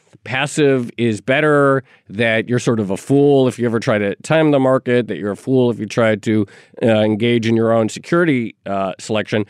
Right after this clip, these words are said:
Like, that message, that sort of ideological message, I mean, I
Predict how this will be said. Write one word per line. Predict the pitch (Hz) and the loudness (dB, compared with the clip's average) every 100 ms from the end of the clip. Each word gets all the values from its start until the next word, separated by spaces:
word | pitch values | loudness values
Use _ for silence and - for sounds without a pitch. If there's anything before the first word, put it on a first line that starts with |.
| - - | -8 -2
Like, | 143 | -2
that | 131 214 185 | 0 0 2
message, | 156 165 202 147 135 120 113 - _ | 2 2 0 0 2 0 -4 -14 _
that | 127 | -4
sort | 165 170 | 0 0
of | 120 | 0
ideological | 151 139 127 175 156 131 | 0 0 2 0 -2 -2
message, | 117 113 113 110 101 - _ _ _ - | 0 0 0 -4 -6 -10 _ _ _ 0
I | 151 | 2
mean, | 170 | 4
I | 160 | 2